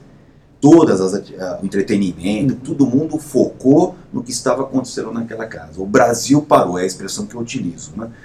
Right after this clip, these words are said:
Mas mesmo assim, eu tava lá, eu era uma pessoa que tava preparada pra fazer aquilo, eu tava sob os olhos de toda a superioridade da polícia, do governo do estado e, por que não, de outras autoridades em nível do país,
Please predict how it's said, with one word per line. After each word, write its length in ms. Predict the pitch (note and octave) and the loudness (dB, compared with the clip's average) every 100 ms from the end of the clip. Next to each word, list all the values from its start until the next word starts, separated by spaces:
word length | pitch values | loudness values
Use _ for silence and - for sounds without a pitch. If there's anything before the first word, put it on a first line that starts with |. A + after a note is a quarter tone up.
| - - | -20 -2
Mas 220 | C3+ C#3+ | 4 4
mesmo 320 | E3+ A3 F#3+ E3+ | 6 4 4 -2
assim, 360 | - E3+ G3 - - - | 0 -2 -4 -6 -6 0
eu 120 | B2+ | 2
tava 320 | C3+ B2+ G#2+ | 2 0 0
lá, 320 | G#2 - - - - - - - | 0 -2 -4 -12 -20 -20 -20 -10
eu 220 | - G#2+ A2 | 0 2 4
era 360 | A2 G#2+ G#2+ G2+ | 4 4 0 -2
uma 240 | G2+ G2+ | -2 -2
pessoa 680 | - F#2+ - - G2 F#2 F2+ | -4 -6 -6 -4 -2 -2 -2
que 160 | - | -10
tava 340 | F#2+ F#2+ F2+ F2+ | -10 -6 -6 -6
preparada 760 | - B2+ - F#2 C3+ C#3 B2+ | -4 -4 -2 -6 -2 0 0
pra 180 | - G2+ | -4 -8
fazer 400 | - F#2+ - - | -8 -8 -6 -6
aquilo, 480 | - - B2 C#3 C3+ - - - - | -6 -6 -2 -2 -4 -10 -20 -20 -14
eu 80 | |
tava 260 | - G2 G2 | -6 -4 -4
sob 280 | - G#2+ F#2+ | -6 -4 -6
os 140 | F2 | -2
olhos 280 | G#2 G2 F2 | -2 -2 -6
de 140 | - - | -16 -10
toda 500 | - C#3+ C#3 G#2+ F2+ - | 0 2 2 -2 -4 -12
a 20 | |
superioridade 720 | - - G2+ F#2+ F2 G#2 B2 | -16 -10 -6 -4 -4 -4 -4
da 140 | F#2 | -8
polícia, 680 | F2 D2+ E2 A#2+ B2 - F2 | -16 -16 -8 -6 -4 -6 -8
do 140 | E2 E2 | -10 -12
governo 400 | F2 - G#2+ G#2+ | -12 -4 -4 -4
do 80 | - | -8
estado 540 | - F#2 G#2+ A#2+ F#2+ | -12 -8 -4 -4 -6
e, 40 | |
por 160 | - G2 | -12 -14
que 140 | F#2+ | -10
não, 140 | F#2 G2 | -6 -6
de 140 | F2+ | -4
outras 220 | G2+ - E2+ | -6 -6 -14
autoridades 500 | D#2+ D#2+ F#2 F2+ E2+ | -14 -12 -10 -10 -12
em 40 | |
nível 180 | F2+ F2 | -16 -16
do 80 | F#2 | -18
país, 420 | - - D3 - | -8 -4 -4 -4